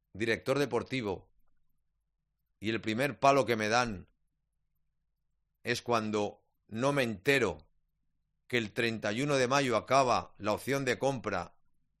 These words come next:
de Diego Reyes y me callo, es que estoy tragando con algo. Y por lo tanto, también soy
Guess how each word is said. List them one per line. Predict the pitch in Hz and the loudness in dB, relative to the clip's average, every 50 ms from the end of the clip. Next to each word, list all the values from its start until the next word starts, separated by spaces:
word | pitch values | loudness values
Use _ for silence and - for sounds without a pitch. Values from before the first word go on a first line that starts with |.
| _ _ | _ _
de | - - 98 98 | -10 -8 -4 -2
Diego | 107 135 147 143 127 | 0 0 2 2 2
Reyes | 110 123 127 117 98 82 78 76 - - - - _ _ _ _ _ _ _ _ _ _ _ _ _ _ _ _ _ _ _ _ _ - | 4 2 2 0 -2 -6 -8 -10 -14 -18 -20 -20 _ _ _ _ _ _ _ _ _ _ _ _ _ _ _ _ _ _ _ _ _ -4
y | 143 165 | -2 0
me | 151 135 117 - | 0 0 0 2
callo, | - 135 135 110 90 90 85 80 73 - _ - - - - - - _ _ _ _ _ _ _ _ _ _ _ - | 6 6 6 6 4 0 -6 -8 -10 -16 _ -20 -20 -20 -20 -20 -20 _ _ _ _ _ _ _ _ _ _ _ -10
es | 107 - | -10 -6
que | - 139 139 135 - - _ _ _ _ _ _ _ _ _ _ _ _ _ _ _ - | -2 0 0 0 -2 -6 _ _ _ _ _ _ _ _ _ _ _ _ _ _ _ -10
estoy | 113 104 - 135 131 | -10 -6 -4 -4 0
tragando | - 143 131 120 135 135 135 135 127 | 2 2 4 4 4 4 4 2 2
con | - 113 113 | 2 4 4
algo. | 143 175 170 131 95 87 78 - - _ _ _ _ _ _ _ _ _ _ _ _ _ _ _ _ _ _ _ _ _ _ _ _ _ _ _ _ _ _ _ _ _ _ _ _ _ _ _ _ _ _ _ _ _ _ _ _ _ _ _ _ _ _ _ _ _ _ _ _ _ _ _ _ _ _ _ _ _ _ _ _ _ _ _ _ _ _ _ _ - | 6 4 4 4 0 -4 -8 -10 -16 _ _ _ _ _ _ _ _ _ _ _ _ _ _ _ _ _ _ _ _ _ _ _ _ _ _ _ _ _ _ _ _ _ _ _ _ _ _ _ _ _ _ _ _ _ _ _ _ _ _ _ _ _ _ _ _ _ _ _ _ _ _ _ _ _ _ _ _ _ _ _ _ _ _ _ _ _ _ _ _ -14
Y | 95 90 | -12 -8
por | - 85 82 | -8 -6 -6
lo | 80 | -6
tanto, | 92 95 98 90 117 110 110 80 - _ _ _ _ _ _ _ _ _ _ _ _ - | -4 -6 -4 -2 -2 -2 -2 -2 -6 _ _ _ _ _ _ _ _ _ _ _ _ -2
también | - 101 98 101 123 147 139 120 | 0 0 2 4 4 2 2 2
soy | - - 110 104 104 104 - | -2 -2 -2 -2 -2 -2 -6